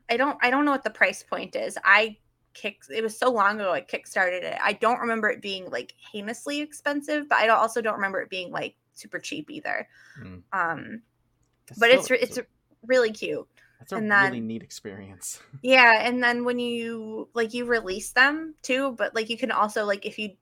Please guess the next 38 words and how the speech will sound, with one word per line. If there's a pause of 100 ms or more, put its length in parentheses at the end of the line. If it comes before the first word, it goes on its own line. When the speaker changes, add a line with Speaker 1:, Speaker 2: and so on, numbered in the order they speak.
Speaker 1:
do
something
wrong,
you
can
also
create
a
virus.
<laughs> (600)
And,
like,
it, (340)
Speaker 2:
<laughs>
Speaker 1:
I
Speaker 2:
And
Speaker 1:
don't
ac-, (100)
I
don't
know
what
the
viruses
serve
or
anything
like
that. (500)
Um,
but,
like,
yeah,
if
you
mess
up (340)
and